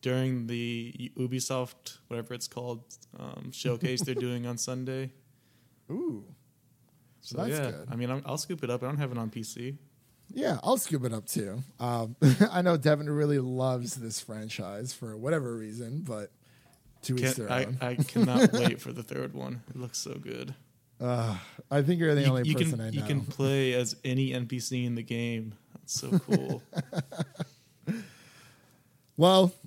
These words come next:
Speaker 2: hopefully we'll be able, I, I'll definitely check it out for sure. I can't promise that I'll beat it, but,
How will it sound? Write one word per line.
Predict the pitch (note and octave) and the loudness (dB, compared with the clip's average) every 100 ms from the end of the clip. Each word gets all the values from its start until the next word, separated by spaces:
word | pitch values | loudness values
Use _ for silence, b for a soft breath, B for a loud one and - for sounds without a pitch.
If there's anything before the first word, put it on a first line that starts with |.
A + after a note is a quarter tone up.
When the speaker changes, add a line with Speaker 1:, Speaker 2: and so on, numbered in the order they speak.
| - _ F3 | -20 _ 10
Speaker 2:
hopefully | A#3 F#3 F#3 | 10 10 6
we'll | D#3+ D3 | 8 6
be | C#3+ C#3+ | 6 4
able, | C3 | 6
I, | C3 D#3+ | 6 8
I'll | E3+ F3 | 8 8
definitely | G3+ G3+ E3 | 6 4 2
check | C3 C3+ | 4 4
it | B2 | 4
out | A2+ A2 | 0 0
for | B2 | 0
sure. | A#2+ - G2+ F#2+ | 0 -2 -4 -4
I | |
can't | - F#3 E3 | 2 4 4
promise | - F3 D#3+ C3+ | 4 4 4 2
that | C#3+ | 2
I'll | C3 | 2
beat | G#2+ B2 G#2 | 0 -2 -4
it, | G2+ | -6
but, | A#2+ | -6